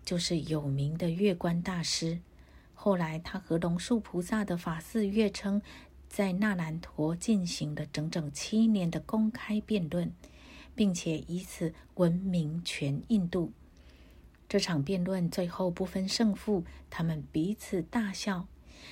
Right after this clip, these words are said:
原来月观每夜都亲受他的本尊观音菩萨的加持，才能回答月称机智的、具有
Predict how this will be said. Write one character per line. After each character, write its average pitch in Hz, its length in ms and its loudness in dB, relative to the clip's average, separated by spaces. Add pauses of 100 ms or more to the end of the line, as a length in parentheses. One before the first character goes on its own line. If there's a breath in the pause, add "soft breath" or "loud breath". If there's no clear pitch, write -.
(220 loud breath)
原 185 160 2
来 175 100 0
月 202 220 4
观 185 360 -2
每 175 200 0 (180)
夜 214 260 4 (260 loud breath)
都 175 240 2
亲 170 300 0
受 175 240 0
他 - 160 -6
的 160 120 -2
本 143 280 -2
尊 196 300 -2
观 175 240 0
音 180 180 0
菩 143 240 -4
萨 170 160 -4
的 170 140 -4
加 185 300 -4
持， 143 400 -4 (240 loud breath)
才 165 160 -4
能 160 220 -2
回 143 220 -2
答 156 320 -4 (240 loud breath)
月 180 220 0
称 160 360 -4
机 220 180 0
智 233 220 0
的、 160 200 -2 (300 loud breath)
具 180 160 0
有 156 240 0